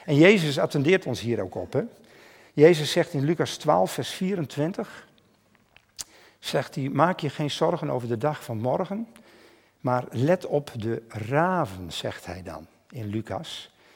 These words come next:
"Ze hebben geen voorraadkamer, geen schuur, het is God die ze voedt.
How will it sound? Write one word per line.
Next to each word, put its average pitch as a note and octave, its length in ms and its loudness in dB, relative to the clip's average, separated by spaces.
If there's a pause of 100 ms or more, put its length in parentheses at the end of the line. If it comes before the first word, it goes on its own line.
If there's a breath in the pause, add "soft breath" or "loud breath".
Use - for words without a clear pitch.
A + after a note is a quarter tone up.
"Ze - 140 -4
hebben C#3+ 180 2
geen B2+ 160 -6
voorraadkamer, E3+ 880 0
geen B2+ 200 -8
schuur, F#3 440 -6 (120)
het C#3 200 -4
is A#2 160 -6
God G#3+ 260 -4
die E3+ 80 0
ze B2+ 140 -6
voedt. - 380 -14